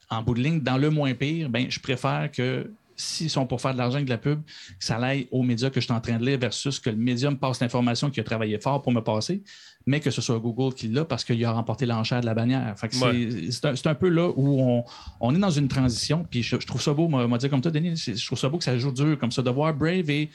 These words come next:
Speaker 1: DuckDuckGo qui ont cette pogne-là, c'est sûr qu'ils n'ont pas le marché de Google, mais sont en train de dire, « Regarde ce qu'on peut mettre sur pied », puis quand tout le monde suit, ben là, Google se retrouve
Speaker 2: Ouais.
Speaker 1: tout seul, puis quand il se retrouve tout seul,
Speaker 2: David
Speaker 1: il
Speaker 2: contre Goliath, tu sais, c'est ça qui arrive en ce moment. Puis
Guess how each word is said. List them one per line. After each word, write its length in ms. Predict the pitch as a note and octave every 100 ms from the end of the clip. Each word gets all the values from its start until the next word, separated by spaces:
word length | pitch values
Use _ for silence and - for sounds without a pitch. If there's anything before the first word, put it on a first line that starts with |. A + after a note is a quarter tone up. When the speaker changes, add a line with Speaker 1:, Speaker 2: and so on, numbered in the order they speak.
| -
Speaker 1:
DuckDuckGo 500 | B2 C#3 C3+ B2 B2+
qui 160 | D#3+ -
ont 120 | C3+
cette 280 | C3+ A#2+ - -
pogne-là, 460 | E3+ F3+ C#3+ D#3+ F#3 -
c'est 220 | - G3
sûr 140 | F3+ E3
qu'ils 80 | C#3
n'ont 80 |
pas 100 | A#2+
le 60 | A#2
marché 220 | A#2 -
de 60 | A2+
Google, 380 | A#2 A2+ B2 A#2+ - - -
mais 80 | -
sont 200 | C3+ C3
en 120 | C3+
train 180 | B2+ B2+
de 60 |
dire, « 220 | C3 D#3+ -
Regarde 300 | A2 G#2 D3+
ce 40 | F#3+
qu'on 100 | D3+
peut 100 | C#3
mettre 160 | C#3
sur 180 | - A#2
pied », 260 | - C#3 E3 - -
puis 80 | - -
quand 100 | E3
tout 120 | E3+
le 40 |
monde 180 | D#3+ C#3+
suit, 280 | - - D#3
ben 120 | B2+
là, 100 | C3
Google 280 | C3 B2+ C#3
se 100 | C3+
retrouve 200 | B2 B2+
Speaker 2:
Ouais. 80 | A2
Speaker 1:
tout 80 |
seul, 240 | - A#2 B2
puis 100 | -
quand 120 | C3+
il 40 | C#3
se 80 | A2+
retrouve 200 | A#2 A2
tout 80 |
seul, 300 | - A#2+ B2 B2+
Speaker 2:
David 300 | G2+ G2+ B2
Speaker 1:
il 100 | G#3+
Speaker 2:
contre 160 | A#2+ A2+
Goliath, 380 | A#2+ G#2 A2+ -
tu 80 | C#3
sais, 160 | - C#3
c'est 160 | - A2
ça 140 | D3
qui 100 | A2+
arrive 260 | F#2+ A2+ F#2
en 80 |
ce 100 | F#2+
moment. 220 | G#2 G2 A#2
Puis 180 | - C3